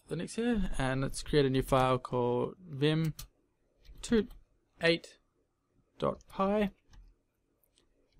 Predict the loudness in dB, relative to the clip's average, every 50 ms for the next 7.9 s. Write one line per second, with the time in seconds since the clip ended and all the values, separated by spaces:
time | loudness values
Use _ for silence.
0 | -20 _ _ _ _ -14 -8 -4 -2 -2 0 0 0 0 0 2 2 2 2 2
1 | 2 0 -2 -4 -2 0 2 4 4 4 4 2 2 0 0 0 0 0 0 0
2 | 0 0 -2 -2 -4 -8 -12 -6 -6 -6 -4 0 2 2 2 2 0 -8 -16 -16
3 | -16 -16 -16 -16 -16 -16 -14 -12 -8 -6 -4 -2 0 2 2 2 0 -2 -4 -8
4 | -14 -16 -20 -20 -20 -20 _ _ -20 _ -20 -20 -20 -20 -20 -20 -20 _ _ _
5 | -12 -10 -10 -10 -10 -12 -12 -10 -12 -12 -12 -12 -10 -4 -2 -2 0 0 0 0
6 | -2 -4 -6 _ _ _ _ _ _ _ _ _ _ _ _ _ _ -12 -8 -6
7 | -6 -4 -2 -2 0 2 2 2 2 2 2 2 2 2 0 -2 -6 -8